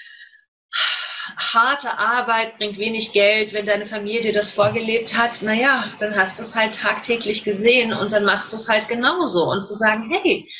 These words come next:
das hat damals gestimmt, das war auch okay, dass meine Familie das gemacht hat, es war halt die Zeit, aber heute haben wir andere Zeiten, ich brauch das gar nicht mehr so machen." Ne, also meine Familie, meine Eltern sind ja auch mehr so die Fraktion selbst und ständig.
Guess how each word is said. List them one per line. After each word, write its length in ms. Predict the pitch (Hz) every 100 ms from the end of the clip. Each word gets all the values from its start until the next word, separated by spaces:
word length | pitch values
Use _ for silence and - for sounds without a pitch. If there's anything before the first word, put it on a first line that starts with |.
| - -
das 180 | 214
hat 100 | 240 -
damals 500 | 185 269 381 381 381
gestimmt, 380 | - - 415 415
das 160 | - -
war 180 | 285 311
auch 100 | -
okay, 380 | - - 349 403
dass 160 | 285
meine 240 | 269 262 277
Familie 340 | 247 254 311
das 160 | 277 285
gemacht 320 | 262 262 330 -
hat, 120 | -
es 160 | 214
war 160 | 226 285
halt 160 | 285 277
die 120 | 233
Zeit, 340 | - 294 294
aber 180 | - 208
heute 200 | 208 233
haben 80 | 233
wir 80 | 202
andere 260 | 208 208
Zeiten, 340 | 214 220 339 180
ich 160 | 175 -
brauch 180 | - -
das 140 | 143
gar 160 | 156 151
nicht 160 | 165
mehr 140 | - 135
so 100 | 131
machen." 400 | 131 - 139 - _ _ _ _ _ _ _ -
Ne, 100 | 247
also 180 | 214 208
meine 240 | 190 254
Familie, 480 | - 247 240 254 254
meine 300 | 214 220 -
Eltern 340 | 214 254 247 - - -
sind 160 | 240
ja 180 | 233 -
auch 200 | - 247
mehr 320 | 240 226 226
so 120 | 226 233
die 140 | 233
Fraktion 600 | - 220 - 233 226 226 - -
selbst 560 | 170 196 233 233 - -
und 140 | 196 190 -
ständig. 920 | - - 175 170 196 294 - - -